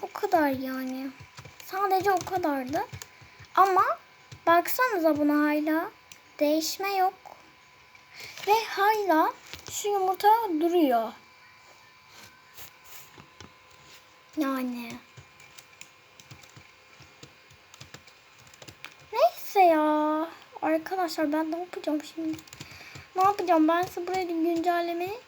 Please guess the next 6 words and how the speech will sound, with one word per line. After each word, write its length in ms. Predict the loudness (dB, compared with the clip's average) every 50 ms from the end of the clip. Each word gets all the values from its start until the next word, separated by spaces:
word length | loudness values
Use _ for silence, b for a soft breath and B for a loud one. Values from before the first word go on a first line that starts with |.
| -20 -16
çekmeye 560 | -8 0 0 0 0 0 0 2 4 4 4 2
geldim. 440 | 2 2 0 0 -2 -2 -4 -6 -6 -8 -18 -20 -20 B B B B B B B B B -6
Bir 120 | 4 6
bakıyorum 640 | 6 6 6 4 -2 0 0 0 0 0 0 0 2
güncelleme 720 | 2 4 2 2 2 2 2 2 0 0 0 2 2 2
yok. 220 | 2 0 -2 -6